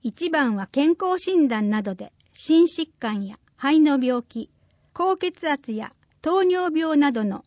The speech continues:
生活習慣病がないかを確認することが大切です。例えば、動悸を感じず、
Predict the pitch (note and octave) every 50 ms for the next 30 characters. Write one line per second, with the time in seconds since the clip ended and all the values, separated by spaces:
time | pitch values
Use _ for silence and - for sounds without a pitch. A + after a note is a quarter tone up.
0 | _ _ _ _ _ _ - - E4+ F4+ F4+ - F4+ F4 - E4+ C#4+ - D#4+ D#4+
1 | E4 - - D#4+ D4+ D4 C#4+ C4 C#4 C#4 C4 B3+ A#3+ A#3 A3 - - C4+ D4+ F4
2 | F4+ D4+ - - A3+ G#3+ G#3 - A3+ G#3+ - D4+ D#4+ F4+ F4+ F4+ F4+ - F4 D#4+
3 | F4 D#4 - E4+ - E4+ C#4+ A#3+ A3 - A3+ G#3 A3 G#3 - G#3+ - - G#3 F#3
4 | G3+ G3+ - - _ _ _ _ _ _ _ _ _ _ _ _ _ _ _ _
5 | _ _ _ _ _ _ - - C4 C4+ - F#4 F4+ D#4+ D4 A3+ - - - _
6 | _ - G#3+ C4 D4+ F4 F4+ F4+ - D#4+ D#4+ D#4 D#4 - C#4+ C#4 C#4 C4+ B3+ A#3+
7 | A#3 A3 A3 G#3+